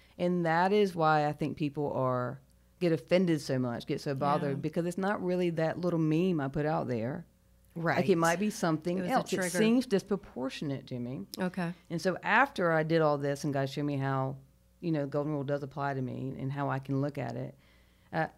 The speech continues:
Speaker 1: I was reading my Bible the next day, and I got to Colossians one. This is about one nine through twelve. And it says, "As you learn more and more how God works, you will learn how to do your work."
Speaker 2: Ooh, say that again.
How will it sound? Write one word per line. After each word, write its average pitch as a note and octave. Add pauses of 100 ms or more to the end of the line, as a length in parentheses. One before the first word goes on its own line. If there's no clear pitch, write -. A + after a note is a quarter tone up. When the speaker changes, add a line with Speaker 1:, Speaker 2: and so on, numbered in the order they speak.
Speaker 1:
I E3
was D#3+
reading F3+
my F3+
Bible D3
the C3+
next C3
day, B2+
and B2+
I C3
got C#3
to D3+
Colossians C3+
one. B2+
This C3
is -
about C3+
one C3
nine C3
through C3
twelve. B2 (720)
And F3
it D3
says, D#3
"As E3+
you G3+
learn E3+
more F#3 (400)
and F3
more D3
how C3+
God F#3+ (300)
works, C3 (320)
you E3+
will D3
learn C#3+
how D3
to C3+
do C3 (240)
your C3+ (100)
work." - (540)
Speaker 2:
Ooh, F#3+
say G3+
that G3+
again. D#3